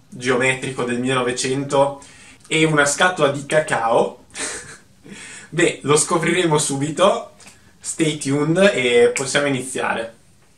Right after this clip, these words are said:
Allora, oggi vi voglio sostanzialmente parlare, eh, di una proprietà dei numeri complessi, eh, collegata a una costruzione di topologia,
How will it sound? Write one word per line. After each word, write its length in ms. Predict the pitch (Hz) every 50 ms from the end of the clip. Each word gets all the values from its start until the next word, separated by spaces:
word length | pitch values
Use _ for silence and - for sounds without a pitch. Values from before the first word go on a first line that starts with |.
| _ _ _ _ _ _
Allora, 460 | - 190 196 190 180 135 120 123 - - 208
oggi 420 | 196 156 - 139 139 160 208 247
vi 140 | 220 190 185
voglio 300 | 170 170 170 127 123 123
sostanzialmente 760 | - 131 127 - 147 139 143 170 170 170 170 151 127 - -
parlare, 680 | - - 143 143 185 165 - 104 107 113 117 - - - - - - - - - - - _ -
eh, 440 | 135 135 131 131 131 127 131 127 127
di 80 | 127 -
una 200 | 214 196 156 -
proprietà 680 | - 135 135 - - - - 131 117 - - - - - -
dei 380 | - - 139 127 131 120 117 120
numeri 340 | 143 170 190 151 120 113 107
complessi, 840 | - 156 165 196 190 - 110 110 - - - - 147 160 170 190 -
eh, 360 | - 131 120 120 117 117 117 -
collegata 880 | - 175 180 139 - 202 185 135 - - - - 151 160 170 170 - -
a 80 | 139
una 140 | 131 143 156
costruzione 580 | 156 160 160 - - 220 208 - - 120 127 123
di 140 | 123 123 117
topologia, 760 | 127 120 117 120 117 107 107 104 101 107 110 104 101 98